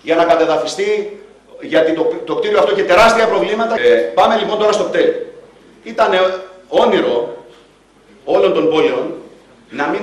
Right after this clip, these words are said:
δημιουργούν προβλήματα μεγάλα αυτοκίνητα, όπως είναι τα λεωφορεία, περνώντας και σταθμεύοντας στο κέντρο της πόλης.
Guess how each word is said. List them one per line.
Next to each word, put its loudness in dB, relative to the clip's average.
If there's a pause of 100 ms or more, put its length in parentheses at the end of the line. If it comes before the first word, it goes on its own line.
δημιουργούν -2
προβλήματα -2 (180)
μεγάλα 2
αυτοκίνητα, -6
όπως -6
είναι -6
τα -2
λεωφορεία, -6 (460)
περνώντας 0
και -2
σταθμεύοντας 0
στο -2
κέντρο -2
της -4
πόλης. -4